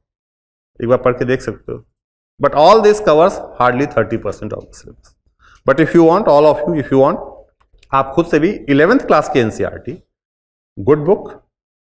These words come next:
प्रिसाइजली सब कुछ, इंडियन की इकोनॉमी स्टोरी पढ़नी है। जैसे कोई चाहता है कि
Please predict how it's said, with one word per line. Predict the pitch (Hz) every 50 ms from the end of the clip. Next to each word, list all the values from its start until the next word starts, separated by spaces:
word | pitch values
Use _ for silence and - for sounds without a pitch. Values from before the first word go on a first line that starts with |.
| _ _ _ _ _ _ -
प्रिसाइजली | 139 127 - - 127 127 127 127 151
सब | 143 - 117 104 - -
कुछ, | 139 135 - - - - _ _ _ _ _ _ _ _ _ _ _ -
इंडियन | 180 180 185 202 208 214
की | 208 214 202 190
इकोनॉमी | 170 170 180 196 208 214 202
स्टोरी | 190 - 185 185 185
पढ़नी | 180 185 120 104 98 92
है। | 87 - - - _ _
जैसे | _ _ _ _ _ - - 139
कोई | 151 - 175 175
चाहता | - 160 156 151 165
है | 160
कि | 160 165 165 160 156 - -